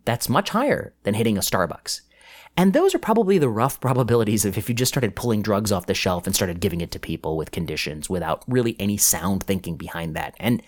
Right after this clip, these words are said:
that is really the state that we're in right now. Daryl Francis illustrated this wonderfully in a thought experiment that kind of takes you through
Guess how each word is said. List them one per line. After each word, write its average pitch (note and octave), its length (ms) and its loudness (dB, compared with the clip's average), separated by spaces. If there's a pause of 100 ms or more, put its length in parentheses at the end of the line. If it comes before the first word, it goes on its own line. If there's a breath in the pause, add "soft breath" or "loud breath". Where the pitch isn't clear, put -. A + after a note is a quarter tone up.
that - 100 2
is E3 80 2
really A#2 280 2
the F2+ 100 -4
state E2+ 320 -2
that D#2 140 -4
we're D#2 100 -6
in D#2+ 140 -6
right D#2 180 -6
now. F#2+ 320 -2 (400 loud breath)
Daryl C3+ 260 4
Francis A2+ 400 -2
illustrated F#2+ 460 0
this E2+ 180 -6
wonderfully A2 640 2
in E2+ 80 -2
a E2+ 60 0
thought F2+ 240 0
experiment F2+ 460 -2
that E2+ 120 -4
kind F2 160 -2
of D#2 120 -2
takes - 200 -2
you G2+ 100 0
through F2+ 320 -2